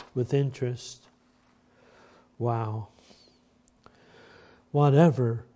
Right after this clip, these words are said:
may be the excuses of laziness, the excuses of lazy Christians in excuse of their laziness,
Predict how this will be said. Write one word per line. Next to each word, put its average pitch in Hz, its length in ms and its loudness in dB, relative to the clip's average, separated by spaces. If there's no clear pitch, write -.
may 135 180 4
be 135 240 4
the 131 220 2
excuses 143 1040 -2
of 120 200 -2
laziness, 120 1040 -2
the 143 160 6
excuses 135 1080 2
of 127 220 -2
lazy 135 540 4
Christians 120 1040 -4
in 135 180 4
excuse 156 720 2
of 139 180 2
their 139 360 2
laziness, 147 800 2